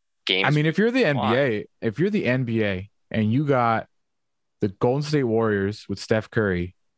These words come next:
Speaker 2: and you got the Boston Celtics. I mean, that's really as good of a N B A Finals as you could ask for if you're the N B A. I don't know what the T V ratings look like. Um, I missed game one, but I saw game two. I turned it off once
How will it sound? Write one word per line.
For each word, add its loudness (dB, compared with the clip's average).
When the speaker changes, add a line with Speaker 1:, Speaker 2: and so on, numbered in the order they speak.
Speaker 2:
and 0
you 2
got 0
the -2
Boston -2
Celtics. 0
I 4
mean, 2
that's 0
really 2
as -4
good 2
of 0
a -2
N 2
B 2
A -2
Finals 0
as -2
you 0
could 0
ask 0
for -4
if -2
you're 2
the 2
N 2
B 2
A. 0
I 2
don't 0
know 2
what -2
the -10
T -8
V -2
ratings -2
look -6
like. -2
Um, 0
I 0
missed -2
game 2
one, 0
but -2
I 0
saw 0
game 0
two. -2
I 2
turned 0
it 2
off -2
once -4